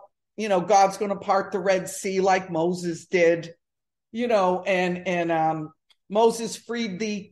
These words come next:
you know, the Israelites from Egypt. We know the whole story. I mean, little kids this big know the story. Okay. This is amazing.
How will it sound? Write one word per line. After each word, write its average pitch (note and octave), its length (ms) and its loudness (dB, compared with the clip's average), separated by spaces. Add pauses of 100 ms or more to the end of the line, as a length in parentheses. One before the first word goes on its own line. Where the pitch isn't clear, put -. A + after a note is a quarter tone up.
(140)
you G#3 120 -4
know, E3+ 220 0
the E3+ 300 -2
Israelites G#3 680 2
from F#3 320 -4
Egypt. G#3 540 0
We C4 120 -6
know C#4+ 160 4
the A#3 100 2
whole F#3 200 0
story. G#3 440 -2
I C4+ 60 -2
mean, C4 180 -6
little C#4+ 200 -2
kids C#4+ 300 -6
this C#4 180 -10
big D4+ 240 -4
know G3 180 0
the D3 120 -4
story. A#2+ 440 -2 (680)
Okay. F#3+ 460 2 (3000)
This D4 320 -2
is D4+ 180 0
amazing. F3+ 680 0